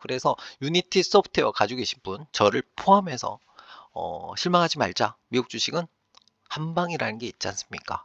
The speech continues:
그래서 오늘은 어디쯤에 와 있는지 차트 한번 보겠습니다.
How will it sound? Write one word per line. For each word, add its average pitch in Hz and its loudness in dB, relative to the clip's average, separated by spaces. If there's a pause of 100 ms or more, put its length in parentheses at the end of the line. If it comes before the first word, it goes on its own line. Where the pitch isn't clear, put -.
(120)
그래서 - -8 (380)
오늘은 113 -2 (420)
어디쯤에 220 8
와 110 10
있는지 123 2
차트 - 4
한번 202 6
보겠습니다. 160 0